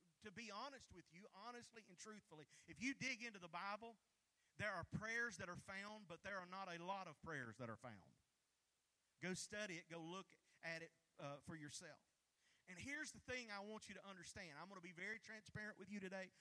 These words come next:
I'm gonna teach more than I preach. So if you came and you really want to hear me yell, run, scream, sling sweat, four rows, that may not all happen this morning,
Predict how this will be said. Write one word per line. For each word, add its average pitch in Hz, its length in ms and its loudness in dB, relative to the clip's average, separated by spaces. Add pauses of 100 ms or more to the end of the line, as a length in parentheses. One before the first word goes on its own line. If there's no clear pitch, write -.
(160)
I'm 190 320 4
gonna 165 240 -2
teach 233 400 4
more 208 240 -4
than 196 160 -2
I 180 160 4
preach. 190 480 0 (320)
So - 80 -2
if 175 80 0
you 165 160 -2
came 226 480 4
and 156 80 -10
you 151 80 -8 (160)
really 220 240 2
want 208 160 -2
to 180 80 0
hear 214 160 4
me 185 240 -2 (240)
yell, 202 400 4
run, 196 400 -2
scream, 190 560 -4
sling 196 320 -6
sweat, 185 320 -2
four 180 240 -4
rows, 170 240 -2
that 180 240 -2
may 185 80 0
not 175 240 0
all 156 160 -2
happen 180 320 2
this 156 160 2
morning, 139 320 -2